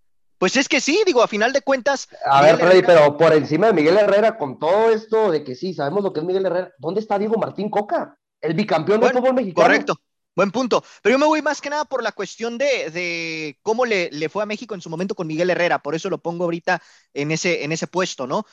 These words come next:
Speaker 1: Si bien, si nos vamos por estadística, evidentemente Diego Coca es el que debería estar en, en el frente por la, lo que ha hecho con Atlas. Sin embargo, por cuestiones de cómo le ha ido a la selección,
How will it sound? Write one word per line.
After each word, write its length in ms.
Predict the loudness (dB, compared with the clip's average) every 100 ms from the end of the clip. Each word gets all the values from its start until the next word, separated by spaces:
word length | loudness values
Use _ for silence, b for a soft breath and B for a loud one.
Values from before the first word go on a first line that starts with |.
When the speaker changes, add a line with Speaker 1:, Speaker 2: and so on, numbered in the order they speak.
| b
Speaker 1:
Si 140 | -8 -2
bien, 200 | -2 -2
si 120 | -6
nos 140 | -4
vamos 220 | -2 -4 -4
por 140 | -6
estadística, 480 | -6 -6 -6 -6 -4
evidentemente 560 | -2 -4 -10 -12 -8
Diego 220 | -6 -6 -6
Coca 240 | -8 -8
es 100 | -10
el 120 | -8
que 100 | -6
debería 320 | -4 -2 -2
estar 240 | -4 -4 -6
en, 200 | -6 -12
en 140 | -16 -12
el 300 | -10 -10 -12 b b
frente 340 | 0 0 2 0
por 240 | -2 0
la, 240 | 2 2 0
lo 140 | -2
que 100 | -2
ha 60 | -4
hecho 140 | -4
con 120 | -2
Atlas. 460 | -2 -2 -6 -8 -16 _ _
Sin 180 | -8 -4
embargo, 540 | 0 0 2 2 0 _ _ _ _ -2
por 240 | -2 0
cuestiones 520 | -2 -2 -2 -2 -2
de 120 | -4 -8 -4
cómo 260 | -4 -2
le 140 | -4 -4
ha 60 |
ido 140 | -4 -6
a 60 |
la 80 | -6
selección, 560 | -10 -14 -10 -4 -4